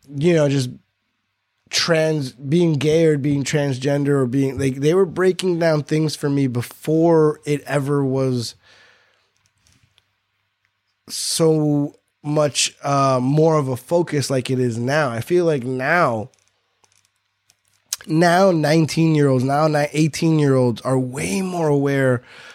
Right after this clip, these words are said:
of, of, um, not just gay and lesbian culture, but, uh, drag culture, of trans, uh, culture, or, or just of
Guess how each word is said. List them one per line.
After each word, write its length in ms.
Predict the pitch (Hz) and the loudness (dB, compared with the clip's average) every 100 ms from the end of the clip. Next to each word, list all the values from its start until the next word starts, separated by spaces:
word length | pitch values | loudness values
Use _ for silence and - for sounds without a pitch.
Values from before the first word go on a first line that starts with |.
| - - | -20 -4
of, 720 | 135 135 127 123 117 113 - _ _ _ _ | 0 2 2 2 0 -6 -14 _ _ _ _
of, 360 | 135 131 127 120 | -2 0 0 2
um, 440 | 123 120 110 101 - _ _ _ | 0 0 -2 -6 -12 _ _ _
not 220 | 143 160 | 0 0
just 260 | 151 160 135 | 2 0 2
gay 220 | 151 156 | 2 2
and 100 | 147 | 2
lesbian 500 | 139 139 127 139 135 | 2 2 0 0 0
culture, 460 | 127 135 127 135 131 | 0 0 0 0 0
but, 360 | 117 123 - _ - - - _ - | 0 -2 -4 _ -20 -20 -20 _ -4
uh, 240 | 123 117 | -2 -2
drag 480 | 120 120 143 151 139 | -2 0 2 2 2
culture, 640 | 165 156 135 - 147 143 - | 0 0 0 0 0 0 -2
of 260 | 127 120 - | -4 -4 -4
trans, 580 | - 139 143 143 131 - - | -4 0 0 0 -4 -10 -6
uh, 360 | 135 135 127 127 - | 0 2 2 0 -4
culture, 440 | 151 147 - 147 | -2 -2 0 0
or, 240 | 127 127 120 | 4 2 2
or 300 | 127 120 113 | 2 2 0
just 340 | 135 127 - | -2 -2 -4
of 540 | 131 127 117 104 113 | -2 0 0 -4 -12